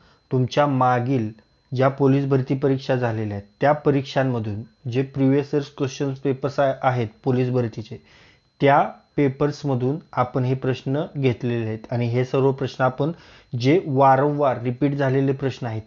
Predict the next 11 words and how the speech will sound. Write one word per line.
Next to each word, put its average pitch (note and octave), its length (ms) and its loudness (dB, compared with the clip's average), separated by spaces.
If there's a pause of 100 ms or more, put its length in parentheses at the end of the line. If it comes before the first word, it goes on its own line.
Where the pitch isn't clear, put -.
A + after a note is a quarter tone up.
(180)
ते C#3 60 4
आपण C#3 320 0
घेतलेले C3 420 0
आहेत. B2+ 140 -2 (100)
त्यामुळे C#3 340 2 (380)
तुमच्या C3 300 2
येणाऱ्या C#3 340 4
पोलीस C#3 440 2
भरतीसाठी C3 840 -2
हा B2+ 300 -2
व्हिडिओ C3 400 0